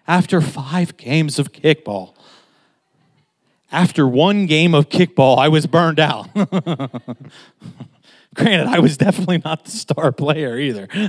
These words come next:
<laughs> But, but literally, what happens is you put these star players out there,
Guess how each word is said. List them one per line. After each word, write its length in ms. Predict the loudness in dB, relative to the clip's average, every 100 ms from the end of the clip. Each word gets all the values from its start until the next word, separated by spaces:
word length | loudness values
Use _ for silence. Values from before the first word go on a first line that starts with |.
| 0
<laughs> 480 | 2 4 2 0 -6 -6 -20 -20 _ _ _ _ 0
But, 280 | 0 -2 _ _ _ _
but 160 | 0 0 -10
literally, 760 | -2 2 4 4 4 0 -2 -2
what 200 | 0 0
happens 400 | 0 0 0 -2
is 160 | -4 -4
you 80 | -2
put 240 | -2 0
these 160 | -2 -4
star 380 | 0 2 2
players 380 | 2 4 4 4
out 200 | 2 0
there, 160 | -2